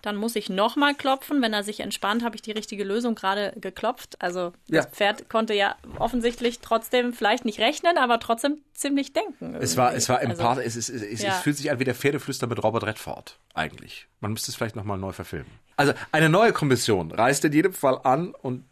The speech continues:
Speaker 2: dem klugen Hans wurden dann die Augen verbunden und dann konnte er auf einmal nicht mehr rechnen. Der Zauber war vorbei.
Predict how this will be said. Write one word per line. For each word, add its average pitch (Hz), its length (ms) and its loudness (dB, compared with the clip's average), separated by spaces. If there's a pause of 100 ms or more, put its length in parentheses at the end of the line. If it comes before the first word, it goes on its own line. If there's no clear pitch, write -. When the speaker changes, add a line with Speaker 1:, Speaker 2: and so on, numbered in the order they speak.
Speaker 2:
dem 120 100 -2
klugen 139 300 -2
Hans 127 220 -4
wurden 123 160 -2
dann 110 80 -2
die 107 160 -6
Augen 127 240 -4
verbunden 143 560 -6 (360)
und 120 140 -6
dann 120 120 0
konnte 117 240 -2
er 107 40 -2
auf - 80 -8
einmal 95 260 -6
nicht 95 180 -10
mehr 92 120 -8
rechnen. 60 400 -12 (320)
Der 107 100 -16
Zauber 139 400 2
war 117 100 4
vorbei. 107 640 0